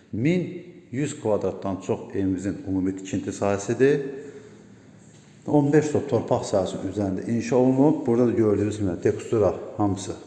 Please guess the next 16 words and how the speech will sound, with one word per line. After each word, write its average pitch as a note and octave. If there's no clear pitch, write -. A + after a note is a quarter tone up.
kafellərdir. F#2+
Hamısı G2
xaricdən F2+
gəlmə F2
kafellərdir, F2
onu F2
xatırladım F2
sizə. C#3+
Sonuncu G#2+
mərtəbəsində F2+
duş -
kabina A2
və A#2
sanitar F#2+
qovşağı E2+
mövcuddur. -